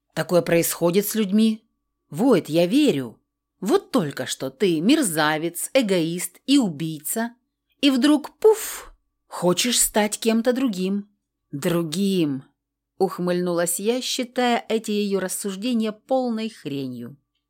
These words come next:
"Ну а кто я такая, чтобы переубеждать ее и сообщать, что люди внезапно способны меняться только в худшую сторону, и никак иначе?" Мой жизненный опыт утверждал именно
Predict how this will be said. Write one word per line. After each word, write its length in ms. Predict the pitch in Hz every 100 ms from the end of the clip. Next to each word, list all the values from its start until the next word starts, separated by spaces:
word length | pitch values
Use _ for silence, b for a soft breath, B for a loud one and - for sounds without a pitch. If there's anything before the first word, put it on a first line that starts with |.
| _ 190
"Ну 160 | 285 392
а 40 |
кто 220 | - 339
я 120 | 339
такая, 460 | 302 247 311 269 160
чтобы 320 | - 185 180
переубеждать 720 | 190 190 185 190 175 202 202 180
ее 320 | 185 175 185
и 140 | -
сообщать, 640 | 160 - 147 143 - 269 254
что 220 | - 196
люди 260 | 196 202 190
внезапно 800 | 175 180 175 277 277 151 135 -
способны 500 | - 196 - 220 214
меняться 440 | 208 226 226 208
только 320 | 233 226 214
в 60 | 202
худшую 440 | - 262 - 139
сторону, 640 | 131 - 135 135 139 131 _ _ -
и 160 | 254
никак 500 | 247 220 214 254 240
иначе?" 640 | 151 147 147 139 - 78 - _ _ _ _ _ -
Мой 300 | 185 294 302
жизненный 600 | 277 262 254 240 226 226
опыт 440 | - 208 208 202
утверждал 580 | 180 170 185 147 170 175
именно 760 | - 165 214 175 156 156 156